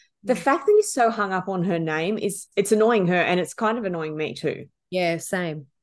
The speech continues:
Speaker 1: 'Cause it's a common name. It's not
Speaker 2: Mm.
Speaker 1: like it's some obscure name
Speaker 2: Mm.
Speaker 1: that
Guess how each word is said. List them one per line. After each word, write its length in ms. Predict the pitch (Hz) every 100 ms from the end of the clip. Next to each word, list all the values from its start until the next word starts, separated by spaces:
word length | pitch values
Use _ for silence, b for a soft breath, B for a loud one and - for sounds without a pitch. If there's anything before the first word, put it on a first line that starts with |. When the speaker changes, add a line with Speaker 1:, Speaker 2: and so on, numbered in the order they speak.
| _ _ _ _ _ -
Speaker 1:
'Cause 140 | 294
it's 120 | 247
a 100 | -
common 360 | 403 415 539 415
name. 460 | 160 165 143 - - _
It's 200 | - 226
not 160 | 330 440
Speaker 2:
Mm. 100 | -
Speaker 1:
like 120 | 208
it's 160 | 370 -
some 160 | 240
obscure 580 | 202 202 - _ 208 202
name 680 | 165 160 156 123 123 220 349 _ _ _ _
Speaker 2:
Mm. 180 | 202 185
Speaker 1:
that 240 | 180 -